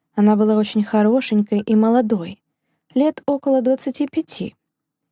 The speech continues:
Жила в соседней с Розиной комнате, и девушки скоро подружились.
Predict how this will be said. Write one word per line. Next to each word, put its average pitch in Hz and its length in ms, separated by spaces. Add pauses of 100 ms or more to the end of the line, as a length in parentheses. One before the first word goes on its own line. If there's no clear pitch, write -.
(160)
Жила 269 260
в 339 60
соседней 214 480
с - 80
Розиной 196 400
комнате, 254 680 (380)
и 277 80
девушки 339 380
скоро 302 300
подружились. 233 840